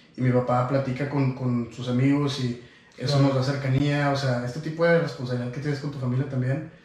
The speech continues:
Speaker 2: Sí.
Speaker 1: eso fue lo que le contesté, y me dijo, "Entonces,
Speaker 2: Pues ya está.
Speaker 1: ¿de qué, por qué, por qué estás dudando?". Y yo, "No, pues porque me están diciendo que no puedo". Y yo, "¿Y luego? ¿Eso es lo que quieres hacer?". O sea, como que fue muy simplista, fue muy
Speaker 2: Sí.
Speaker 1: simplista,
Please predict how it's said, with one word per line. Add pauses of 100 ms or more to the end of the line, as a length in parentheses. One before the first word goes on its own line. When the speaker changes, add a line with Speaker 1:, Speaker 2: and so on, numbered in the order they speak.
Speaker 2:
Sí.
Speaker 1:
eso
fue
lo
que
le
contesté, (520)
y
me
dijo, (480)
"Entonces, (340)
Speaker 2:
Pues
ya
está.
Speaker 1:
¿de
qué,
por
qué,
por
qué
estás
dudando?". (340)
Y
yo,
"No,
pues
porque
me
están
diciendo
que
no
puedo".
Y
yo, (540)
"¿Y
luego? (220)
¿Eso
es
lo
que
quieres
hacer?". (320)
O
sea,
como
que
fue
muy
simplista,
fue
muy
Speaker 2:
Sí.
Speaker 1:
simplista,